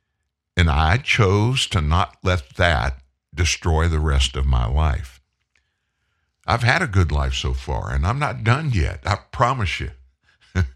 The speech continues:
I'm keeping on, keeping on every day. I'm trucking. And I found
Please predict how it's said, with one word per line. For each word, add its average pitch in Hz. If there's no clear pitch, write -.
I'm 110
keeping 135
on, 131
keeping 131
on 123
every 92
day. 90
I'm 85
trucking. -
And 104
I 92
found 160